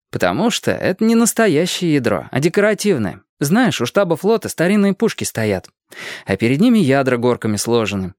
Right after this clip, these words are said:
Все думают, что они настоящие, они специально для украшения сделаны. Памятники ведь всегда пустые делают, чтобы зря металл не тратить, а эти ядра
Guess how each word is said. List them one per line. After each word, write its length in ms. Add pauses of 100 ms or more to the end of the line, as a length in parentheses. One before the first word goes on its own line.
(160)
Все 200
думают, 280
что 160
они 120
настоящие, 920
они 240
специально 560
для 120
украшения 560
сделаны. 520 (760)
Памятники 480
ведь 140
всегда 300
пустые 360
делают, 340
чтобы 280
зря 220
металл 300
не 100
тратить, 420
а 180
эти 240
ядра 500